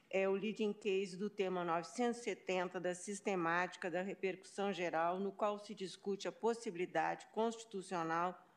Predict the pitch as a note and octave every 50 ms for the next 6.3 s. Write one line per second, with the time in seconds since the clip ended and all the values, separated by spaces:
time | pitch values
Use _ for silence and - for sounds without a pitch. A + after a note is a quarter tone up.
0 | _ _ _ _ _ _ - A3 A#3+ A#3 A3+ A3 G#3+ G3+ G3 G3 - - - F#3+
1 | F#3+ F#3+ F#3+ G3 G#3 G3+ A3 A3 - - A3 - - - G3+ F#3+ F3+ F3+ F#3+ F#3+
2 | F#3 G3+ A3 A#3 - A3+ G#3+ F#3 F#3 F3 D#3+ E3 - - G#3+ G3 G3+ G3+ G3+ F#3+
3 | F#3 F3+ - - B3 A#3+ G3 G#3+ G3 - A3 F#3+ - F#3+ E3+ D3+ - - G3 F#3
4 | F#3+ E3 E3 E3 - - G#3+ G3+ G#3 G3+ - - F#3 - F3 - - E3+ D#3+ -
5 | - F#3 F#3 F#3 F3 E3+ E3 - - - D3 D3+ D3+ D3+ D3+ D3+ - - G3 -
6 | - G#3+ G3+ - -